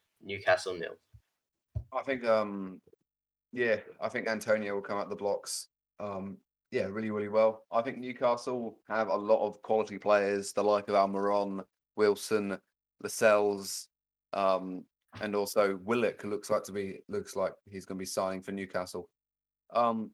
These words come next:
Speaker 2: so I'm excited for Newcastle this season if it wasn't for Steve Bruce. I think his style of football is one of the worst in the league, and I think they're, Steve Bruce is really limiting Newcastle. Um,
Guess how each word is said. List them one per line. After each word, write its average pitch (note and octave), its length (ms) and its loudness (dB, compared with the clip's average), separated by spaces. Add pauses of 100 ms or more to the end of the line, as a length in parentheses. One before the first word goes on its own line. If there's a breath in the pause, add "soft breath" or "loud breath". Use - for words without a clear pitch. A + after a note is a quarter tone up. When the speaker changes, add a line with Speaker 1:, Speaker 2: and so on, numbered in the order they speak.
Speaker 2:
so - 140 4
I'm D3 100 6
excited D3+ 420 2
for - 80 -10
Newcastle B2 460 -4
this A2 160 -10
season G#2+ 400 -8 (640)
if C3 180 -2
it A#2+ 80 -8
wasn't A2 300 -2
for G#2 60 -12
Steve G2 320 -8
Bruce. F#2+ 300 -4
I G2 60 -2
think G#2 220 -8
his G2 120 -16
style A2+ 240 6
of A2+ 100 -8
football G2+ 320 -2
is E2+ 180 -14 (120)
one G2+ 160 -2
of G2+ 80 -4
the G2 60 -4
worst G#2 360 4
in G#2+ 80 -4
the G2 60 -4
league, G2+ 380 -2 (640 soft breath)
and G#2 100 -2
I G2+ 60 2
think A#2+ 160 -2
they're, A2+ 180 6 (380)
Steve B2+ 300 -2
Bruce B2 160 0
is G#2 120 -6
really G#2+ 360 -2
limiting G#2 560 -4 (340)
Newcastle. F#2 640 -4 (520)
Um, G2 340 2